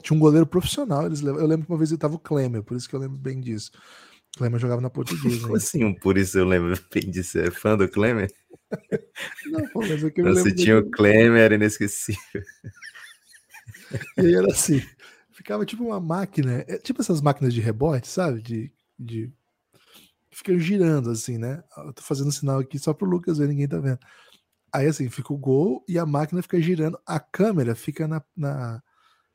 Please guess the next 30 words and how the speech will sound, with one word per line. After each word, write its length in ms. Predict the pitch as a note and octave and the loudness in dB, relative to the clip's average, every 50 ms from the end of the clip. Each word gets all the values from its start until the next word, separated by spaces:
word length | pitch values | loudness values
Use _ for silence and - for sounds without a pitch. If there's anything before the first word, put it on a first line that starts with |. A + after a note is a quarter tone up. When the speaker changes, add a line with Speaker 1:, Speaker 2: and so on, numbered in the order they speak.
| _ _ _ _ | _ _ _ _
Speaker 1:
no 160 | D3 D3+ D#3 | 0 2 4
ângulo 360 | D3+ D#3 F3+ G3+ G#3 G#3+ G#3 | 4 4 2 2 0 -2 -2
de 100 | F#3 F#3+ | -2 -4
quem 240 | F#3+ - F#3+ F#3 F#3+ | -4 -4 -4 -4 -2
tá 140 | - F#3 F3+ | -2 -2 -2
assistindo 400 | F3 - - - - - F3+ F#3+ | -2 -4 -8 -10 -6 -4 -4 -4
em 40 | G#3 | 0
casa, 400 | - G3 F3 D3 A#2 G#2+ A2 A2+ | 4 4 6 6 4 2 0 -2
né? 220 | A2 A#2 B2 C3+ | -2 -2 -4 -6
Então 160 | C3+ - B2+ A#2+ | -4 -4 -2 -2
assim, 320 | C3 C3+ - C#3 C3 B2+ - | -2 -2 -4 -6 -6 -6 -6
a 80 | - B2+ | -8 -4
pessoa 340 | - C#3+ C3 - - D#3+ D3+ | -4 -4 -4 0 0 0 0
liga 200 | D3 D3 D#3 D3 | 2 2 0 -2
pro 100 | - - | -2 -4
telefone 640 | - D3 C#3+ C#3 C#3 - C#3+ C#3 D3 F#3 A#3 A#3+ - _ _ _ _ _ _ _ _ | -2 0 0 -2 -2 -4 -4 -2 -2 -2 -4 -6 -10 _ _ _ _ _ _ _ _
e 60 | C#3+ | -6
a 60 | C3+ | -4
máquina 340 | B2+ C3 C3+ C3 - E3 D#3+ | -2 -2 -2 -2 -2 -2 -4
fica 180 | D3 - - E3 | -2 -2 -2 0
rolando. 480 | D#3+ F#3 F#3+ E3+ C#3+ A#2+ A2+ A#2 C#3+ - _ _ _ _ - | 0 0 2 0 0 0 -2 -6 -10 -16 _ _ _ _ -2
E 60 | B2+ | 0
o 40 | C3 | 4
goleiro 280 | B2 B2+ A#2 A#2+ A#2 A#2+ | 4 4 4 4 2 2
fica 200 | - - - D#3+ | -2 -2 -2 0
ali 100 | D3+ D#3+ | 2 2
Speaker 2:
Nossa, 180 | D#3+ - - | 0 0 -2
Speaker 1:
esperando. 260 | G#3 G#3+ F3+ D3 C3+ B2+ - _ _ _ | -4 -2 -2 -2 -4 -6 -10 _ _ _
Speaker 2:
que 80 | - A#2 | -10 -6
massa! 680 | A2+ G#2+ G#2 G#2 G#2 G#2+ G#2 - - - D#2+ D#2 | -2 0 2 2 2 0 -2 -6 -12 -14 -14 -14